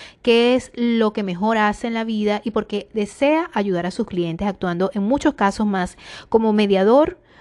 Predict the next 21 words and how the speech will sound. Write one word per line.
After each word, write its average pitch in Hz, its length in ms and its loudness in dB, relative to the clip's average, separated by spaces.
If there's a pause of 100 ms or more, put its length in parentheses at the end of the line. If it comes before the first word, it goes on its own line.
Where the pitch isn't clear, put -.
(220)
logrando 202 400 -2
acuerdos 233 420 0
entre 202 220 -6
ambas 190 180 -8
partes 269 480 -6
y 254 160 -2
evitando 190 680 -4 (140)
ir 202 220 -4
a 165 40 -4
juicio. - 500 -12 (880)
La 262 140 2
pers-, 311 280 0
la, 269 300 4
la 269 160 0
persona 320 540 -2
del 349 140 0
primer 254 280 0
ejemplo 277 480 0
pierde 254 300 -2
su 302 160 -2
empleo 226 560 0